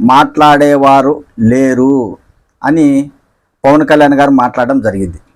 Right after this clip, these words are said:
మరి ఇప్పుడు కూటమి ప్రభుత్వం అధికారంలోకి వచ్చిన తర్వాత మరి ఆ కేసు గురించి పవన్ కళ్యాణ్ గారు మాట్లాడాల్సిన అవసరం ఉందా లేదా? వైసీపీ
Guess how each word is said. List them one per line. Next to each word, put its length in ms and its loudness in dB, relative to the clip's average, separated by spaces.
మరి 180 0
ఇప్పుడు 320 0
కూటమి 380 -2
ప్రభుత్వం 460 -2
అధికారంలోకి 580 0
వచ్చిన 300 -4
తర్వాత 320 -4
మరి 240 2
ఆ 20 4
కేసు 300 0
గురించి 300 -2
పవన్ 320 2
కళ్యాణ్ 340 2
గారు 160 2
మాట్లాడాల్సిన 600 0
అవసరం 380 -2
ఉందా 320 2
లేదా? 380 -2
వైసీపీ 440 0